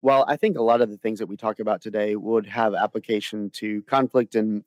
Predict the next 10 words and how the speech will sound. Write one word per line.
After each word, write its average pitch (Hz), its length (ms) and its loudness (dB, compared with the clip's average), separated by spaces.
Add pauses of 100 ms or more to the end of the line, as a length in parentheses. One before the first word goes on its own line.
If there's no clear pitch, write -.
all 151 180 6
different 117 440 0
kinds 117 260 0
of 101 120 -4
relationships, 151 640 2
because 104 680 0 (280)
<laughs> - 260 -20
there 123 160 6
is 120 140 0
conflict 120 600 0